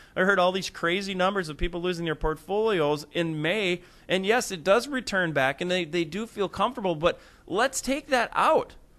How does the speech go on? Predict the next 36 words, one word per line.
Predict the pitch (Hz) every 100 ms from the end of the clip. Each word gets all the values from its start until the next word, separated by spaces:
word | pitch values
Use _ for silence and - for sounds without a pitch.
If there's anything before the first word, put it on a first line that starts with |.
| _ -
What | 175 277
happens | 254 262 233
if | 220
you | 214 190
had | 196 208
the | 214
opportunity | 196 180 160 240 277 208 160
to | 156
sit | 156 196 196
back | 190 196 190
and | 165
make | 170 208 185
a |
right, | 139 156 202 247 -
proper, | 175 185 208 180
educated | 185 185 - 190 185
decision, | 143 139 214 240 165 - - - -
or | - 214 262
to | 240
learn | 196 220 202
the | 180
options | 208 - 208
market | 165 156 156 -
to | 165
get | 170 -
paid | - 240 247
to | 185
wait? | 147 180 247 208 - -
Think | 254 269
of |
that. | 277 - - -
You're | 175
getting | 185 214 185
paid | - 240 285 254 -
to | 202
wait, | 175 233 226 202